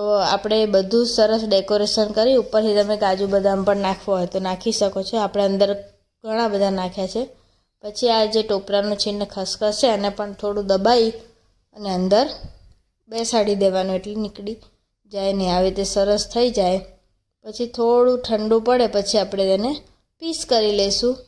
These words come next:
અને એન્જોય કરીશું. હવે આ ખજૂર પાકની રેસીપી કેવી લાગી તે કોમેન્ટમાં કહેજો.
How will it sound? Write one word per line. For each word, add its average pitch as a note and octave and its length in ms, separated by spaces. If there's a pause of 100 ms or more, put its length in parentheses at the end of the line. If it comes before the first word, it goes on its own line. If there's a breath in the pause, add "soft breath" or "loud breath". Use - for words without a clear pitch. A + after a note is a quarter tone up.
(360)
અને A#3 180
એન્જોય A3 460
કરીશું. F#3+ 560 (600)
હવે G#3+ 320
આ G#3+ 400
ખજૂર C4 340
પાકની C4 360
રેસીપી C4 480
કેવી C4 280
લાગી A#3+ 360
તે G3+ 180
કોમેન્ટમાં A3 600
કહેજો. B3 380